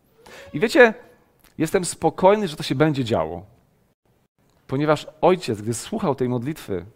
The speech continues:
Jezusa, nie tylko ją usłyszał, ale odpowiedział na nią. Pytanie tylko dzisiaj brzmi w ten sposób.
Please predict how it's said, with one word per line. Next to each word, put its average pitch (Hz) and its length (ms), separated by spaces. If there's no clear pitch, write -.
Jezusa, 110 520
nie 120 100
tylko 226 160
ją 175 100
usłyszał, 131 720
ale 120 140
odpowiedział 131 520
na 80 120
nią. 82 160
Pytanie 240 420
tylko 190 580
dzisiaj 139 540
brzmi 151 420
w - 80
ten 180 200
sposób. - 560